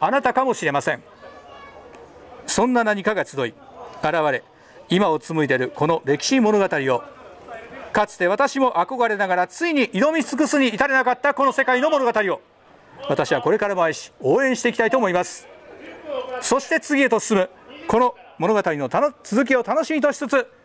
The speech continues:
この配信は一旦ここで終わらせていただきます。皆様、長時間のご視聴ご観戦ありがとうございました。この配信はXウエスト、Xウエスト全十九チームの合同企画によって実現いたしました。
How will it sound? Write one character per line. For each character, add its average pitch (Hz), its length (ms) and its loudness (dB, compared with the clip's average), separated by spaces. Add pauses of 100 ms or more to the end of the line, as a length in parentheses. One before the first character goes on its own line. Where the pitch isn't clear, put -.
こ 220 120 0
の 226 80 2
配 226 120 0
信 208 180 -4
は 202 140 0
一 170 120 -8
旦 294 240 -2
こ 262 100 -2
こ 277 80 4
で 285 160 0
終 175 80 -4
わ 220 80 4
ら 220 80 4
せ - 60 -6
て 247 60 2
い 226 40 0
た 214 60 -2
だ 190 60 0
き 180 60 -4
ま 190 100 2
す。 - 220 -12 (960)
皆 135 140 2
様、 127 180 -2
長 202 200 2
時 220 80 -6
間 190 180 0
の 180 120 2
ご 170 120 2
視 - 100 -6
聴 240 160 2
ご 247 120 -12
観 247 160 -4
戦 208 180 0
あ 190 60 0
り 277 80 -4
が 277 80 2
と 269 80 0
う - 20 0
ご 220 80 0
ざ 226 80 2
い 220 40 2
ま 220 80 2
し - 40 -8
た。 175 160 -2 (680)
こ 226 120 2
の 240 80 2
配 214 120 0
信 196 160 -8
は 170 240 0
X 185 480 0
ウ 220 180 4
エ 208 40 -2
ス - 80 -8
ト、 185 240 -4
X 226 400 0
ウ 240 160 4
エ 220 40 2
ス - 80 -16
ト 208 200 0
全 180 200 -2
十 247 220 2
九 294 180 0
チ 285 120 0
ー 277 60 2
ム 262 60 4
の 233 120 4
合 262 240 2
同 277 160 2
企 - 80 -10
画 262 160 -2
に 247 60 0
よ 247 60 2
っ - 40 -14
て 285 120 2
実 180 220 -4
現 220 80 0
い - 20 -10
た 214 120 0
し 226 100 -4
ま 196 80 2
し - 80 -4
た。 156 140 -4